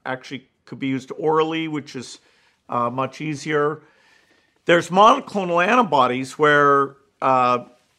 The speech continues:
dozens of companies are working on that, but Regeneron, Eli Lilly, and AstraZeneca have the three that are, uh, leading the way there. And, you know, by the time we get more antivirals, monoclonal antibodies, and some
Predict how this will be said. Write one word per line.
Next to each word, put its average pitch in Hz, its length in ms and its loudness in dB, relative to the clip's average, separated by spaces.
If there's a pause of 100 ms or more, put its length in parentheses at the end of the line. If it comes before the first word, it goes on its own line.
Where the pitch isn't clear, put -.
(180)
dozens 160 420 2
of 135 120 -10
companies 139 520 -6
are 139 60 -6
working 185 420 -4
on 123 140 -2
that, 117 300 -6
but 127 180 -8
Regeneron, 135 880 -2
Eli 131 300 -2
Lilly, 127 340 -6
and 127 100 -10
AstraZeneca 131 800 -8
have 127 260 -6
the 123 100 -8
three 131 640 -8 (480)
that 135 160 -2
are, 120 320 -4 (100)
uh, 117 560 -4 (260)
leading 143 440 -6
the 123 80 -8
way 151 280 0
there. 117 460 -4 (680)
And, 151 600 -2 (400)
you 156 100 -10
know, 139 80 -4
by 160 200 2
the 160 100 -6
time 240 320 0
we 269 120 -2
get 190 220 0
more 175 140 -2
antivirals, 151 920 0
monoclonal 147 540 -6
antibodies, 139 600 -2
and 135 140 -12
some 151 500 -2